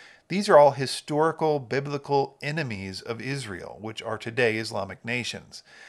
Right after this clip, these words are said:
The E S V says they were, quote, "delivered from his hands." Other versions say they escaped from his hand.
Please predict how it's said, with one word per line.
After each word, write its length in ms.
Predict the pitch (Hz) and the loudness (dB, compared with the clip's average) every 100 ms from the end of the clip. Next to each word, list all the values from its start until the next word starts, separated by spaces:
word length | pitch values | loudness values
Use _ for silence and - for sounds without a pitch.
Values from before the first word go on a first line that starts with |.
| - _ _ | -20 _ _
The 180 | - 214 | -8 0
E 60 | |
S 120 | 202 - | 0 0
V 140 | 185 | -4
says 280 | - 156 127 | 0 0 0
they 140 | 135 | -2
were, 120 | 127 | -4
quote, 300 | 117 127 123 | -4 -4 -4
"delivered 640 | 120 113 123 175 131 98 - | -4 -4 -2 -2 -2 -4 -8
from 260 | - 120 104 | -8 -6 -6
his 180 | 110 - | -8 -8
hands." 400 | 107 92 123 - - - | -8 -8 -10 -16 -20 -6
Other 220 | - 156 151 | -2 0 0
versions 420 | 139 120 123 110 | -2 -2 -6 -4
say 200 | 120 117 | -2 -2
they 160 | 107 | -4
escaped 680 | 113 113 - - 165 143 - - | -8 -8 -8 -4 -4 -6 -14 -12
from 200 | - 104 | -8 -6
his 180 | 101 - | -8 -10
hand. 360 | 98 92 - | -10 -10 -14